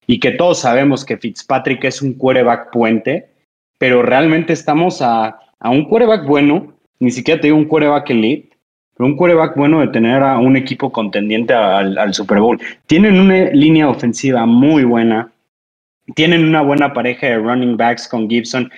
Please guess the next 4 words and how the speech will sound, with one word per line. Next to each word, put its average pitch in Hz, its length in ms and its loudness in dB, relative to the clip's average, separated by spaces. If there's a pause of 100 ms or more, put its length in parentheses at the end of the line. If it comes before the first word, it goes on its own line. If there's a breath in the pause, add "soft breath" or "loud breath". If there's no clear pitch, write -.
(140 loud breath)
y 117 100 0
McKissick. 123 1000 -2 (300)
Tienen 165 460 2
un 156 500 0